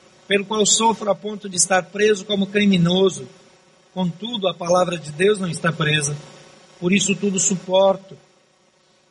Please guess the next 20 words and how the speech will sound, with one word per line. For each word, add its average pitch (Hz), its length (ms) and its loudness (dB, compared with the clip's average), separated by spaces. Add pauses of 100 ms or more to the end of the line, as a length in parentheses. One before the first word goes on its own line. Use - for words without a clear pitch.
(520)
por 160 80 -20
causa 208 340 -2
dos 185 180 -4
eleitos, 147 560 0
por 185 200 -2
amor 185 280 0
dos 180 220 -8
eleitos, 139 500 -2
para 180 240 0
que 180 120 -6
também 175 500 -2
eles 175 460 0
alcancem 180 580 -4
a 175 60 -2
salvação 170 640 2
que 165 100 -6
está 165 180 -2
em 156 80 0
Cristo 156 340 -6
Jesus, 139 640 -2